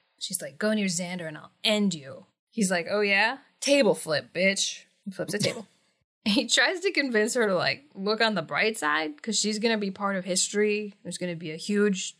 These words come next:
power shift in the world, essentially, and she's gonna be part of it. Why would she wanna stop that? But she's not seeing the bright side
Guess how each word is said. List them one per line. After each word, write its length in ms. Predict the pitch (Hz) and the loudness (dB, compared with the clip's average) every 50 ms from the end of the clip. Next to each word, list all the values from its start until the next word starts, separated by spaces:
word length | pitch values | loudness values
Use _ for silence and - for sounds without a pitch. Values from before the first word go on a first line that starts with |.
| _ | _
power 380 | - - 151 160 170 185 196 196 | -2 2 2 4 6 4 4 4
shift 320 | - - 208 202 202 - | 4 2 2 0 0 -4
in 80 | 185 180 | -4 -4
the 80 | 165 160 | -4 -4
world, 400 | 160 160 165 170 180 196 190 190 | -4 -4 -2 0 0 0 0 -2
essentially, 600 | 190 202 190 196 190 - 202 202 208 208 202 175 | -2 -2 -2 -2 -2 -4 -4 -6 -6 -4 -4 -6
and 240 | - 165 165 - - - | -6 -6 -8 -12 -12 -8
she's 260 | - - 359 381 - | -6 -6 -6 -4 -2
gonna 200 | - 427 427 415 | 0 0 2 2
be 80 | 415 | 0
part 320 | 415 - 349 359 415 440 440 | 0 0 0 0 0 0 0
of 100 | 381 254 | 0 0
it. 260 | 170 - - - - | -2 -2 -2 -6 -8
Why 140 | 254 285 320 | -4 -2 -2
would 100 | 349 - | 0 0
she 140 | - - 349 | -2 -2 -2
wanna 220 | 349 359 359 359 | -4 -6 -8 -8
stop 320 | - - 381 381 381 381 | -8 -8 -8 -8 -4 -2
that? 240 | - - 143 123 - - _ _ _ _ _ _ _ | -2 -2 -2 -2 -6 -14 _ _ _ _ _ _ _
But 100 | - 247 | -2 0
she's 220 | - - 381 381 311 | 2 4 4 4 4
not 300 | 294 262 233 196 - - _ _ _ | 4 4 4 2 0 -6 _ _ _
seeing 320 | - - 226 180 180 170 160 | -2 0 2 2 2 0 -2
the 60 | 160 | -6
bright 280 | 170 185 196 160 160 | -8 -10 -10 -10 -6
side 320 | - 160 156 139 135 143 | -4 -2 -2 -2 -4 -8